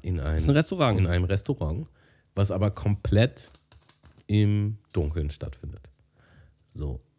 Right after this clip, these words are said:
Speaker 1: und, ähm,
Speaker 2: Blinde Kellner.
Speaker 1: Genau, man hat blinde Kellner. Ich glaube, es soll auch generell ein bisschen Bewusstsein schaffen für, äh, blinde, äh, Mitmenschen oder Menschen mit Sehbeeinträchtigung.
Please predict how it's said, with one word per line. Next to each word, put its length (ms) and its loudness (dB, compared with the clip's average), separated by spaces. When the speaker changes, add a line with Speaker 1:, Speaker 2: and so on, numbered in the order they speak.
Speaker 1:
und, 680 0
ähm, 520 -2
Speaker 2:
Blinde 300 6
Kellner. 420 2
Speaker 1:
Genau, 200 0
man 140 0
hat 120 2
blinde 260 2
Kellner. 460 0
Ich 100 -6
glaube, 220 -4
es 80 -8
soll 160 -2
auch 120 -8
generell 380 -2
ein 100 -4
bisschen 260 -6
Bewusstsein 480 -2
schaffen 340 -4
für, 320 -4
äh, 380 -2
blinde, 480 -2
äh, 260 -2
Mitmenschen 580 -2
oder 420 -4
Menschen 280 -6
mit 160 -6
Sehbeeinträchtigung. 1000 -4